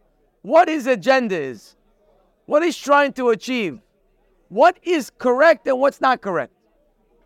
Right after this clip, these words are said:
When you have a clear agenda and you stay the course, you become an unstoppable person. Hopefully you're doing good things and you'll be unstoppable in good things.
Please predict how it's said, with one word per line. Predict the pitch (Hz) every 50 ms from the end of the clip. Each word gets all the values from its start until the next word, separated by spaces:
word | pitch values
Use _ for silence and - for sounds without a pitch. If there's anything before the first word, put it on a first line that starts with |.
| _ _ _ _ _ _ _ _
When | - 202 220 220
you | 214
have | 214 226 269 330 330
a | 311 285
clear | - - 233 302 330 320 302 285
agenda | 277 208 220 294 311 302 302 311
and | 320 311 277 240 214
you | 202
stay | 180 - - - - 302 359 359
the | 302 294
course, | - - 277 285 311 359 392 370 - - - - _ _ _ _ _ _ _ _ _ _ _ _ _ _ _ _
you | - 190 214
become | 190 226 - - 262 262 269
an | 262 247 240
unstoppable | - 254 254 254 - - 247 254 247 214 226 220 185
person. | 175 214 208 185 - 160 147 - _ _ _ _
Hopefully | - 214 269 269 - 285 269 254
you're | 226 220
doing | 175 254 262 247 226 214
good | 196 240 233 -
things | - 220 196 170 147 127 - _ _ _ _ _ _ _ _ -
and | 180 190
you'll | 196 190
be | 180 208 226
unstoppable | 226 208 196 185 - - 220 226 202 214 208 185 202 196
in | 185 180 170
good | 185 208 - -
things. | 160 135 123 110 - _